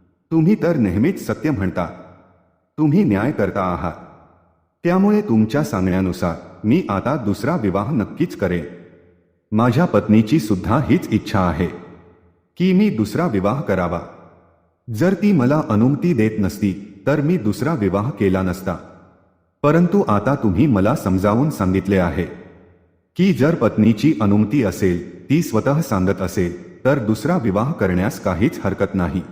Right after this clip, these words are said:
यमराज म्हणतो, "हे देवर्षी नारद, जेव्हा आमचं बोलणं राजाला पटल, तेव्हा मी राजाला सांगितलं की तुम्ही आनंदाने दुसरा विवाह करा. मी तुम्हाला आशीर्वाद देतो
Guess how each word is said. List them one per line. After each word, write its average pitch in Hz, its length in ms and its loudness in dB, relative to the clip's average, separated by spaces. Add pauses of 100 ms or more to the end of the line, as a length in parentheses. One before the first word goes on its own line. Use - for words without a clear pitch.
(760)
यमराज 165 440 2
म्हणतो, 120 340 0
"हे 135 180 -2
देवर्षी 98 500 2
नारद, 92 640 -2
जेव्हा 127 380 2
आमचं 101 360 -2
बोलणं 101 300 0
राजाला 92 400 -2
पटल, 90 280 -4 (880)
तेव्हा 160 300 0
मी 185 180 4
राजाला 98 440 2
सांगितलं 92 560 -2 (280)
की 175 100 2
तुम्ही 143 400 0
आनंदाने 98 560 0
दुसरा 101 380 -2
विवाह 87 340 -2
करा. 90 220 -4 (880)
मी 143 180 2
तुम्हाला 170 500 2
आशीर्वाद 107 580 0
देतो 90 340 0